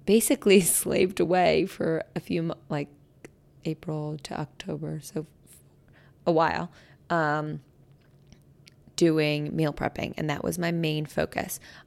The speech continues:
I had health coaching clients, and I was always creating recipes and writing blog posts for my Instagram and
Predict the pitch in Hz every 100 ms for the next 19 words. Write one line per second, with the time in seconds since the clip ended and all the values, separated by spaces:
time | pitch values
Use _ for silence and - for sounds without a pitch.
0 | - 156 170 175 175 185 - 180 175 180
1 | 170 - 165 165 160 165 - - - -
2 | 165 156 151 156 151 151 151 151 - 165
3 | 160 156 - _ - - 165 160 156 147
4 | - - 147 147 147 - 151 147 147 147
5 | 147 147 143 139 151 147 - 151 147 147
6 | 147 - - 147 143 143 147 147 147 139
7 | 139